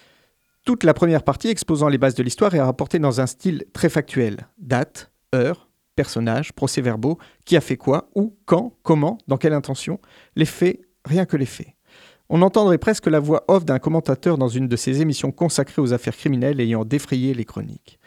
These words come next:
Pourtant, là où un Donald Arstadt balance les codes radio de ses unités de police en intervention pour faire plus vrai, on palpe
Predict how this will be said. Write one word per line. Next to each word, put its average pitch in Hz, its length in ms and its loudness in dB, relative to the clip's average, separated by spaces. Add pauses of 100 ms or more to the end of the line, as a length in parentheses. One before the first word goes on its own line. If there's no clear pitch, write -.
(520)
Pourtant, 208 400 0 (180)
là 214 340 4
où 156 180 2
un 143 80 4
Donald 139 320 2
Arstadt 160 480 -2
balance 127 440 -2
les - 80 -2
codes 139 160 2
radio 131 260 0
de 117 140 -2
ses 120 340 -4
unités 147 280 0
de - 40 -8
police 143 340 -2
en 113 120 -2
intervention 120 560 -4
pour 160 160 -14
faire - 180 -10
plus 120 180 -6
vrai, 147 300 0 (520)
on 156 100 2
palpe 190 340 2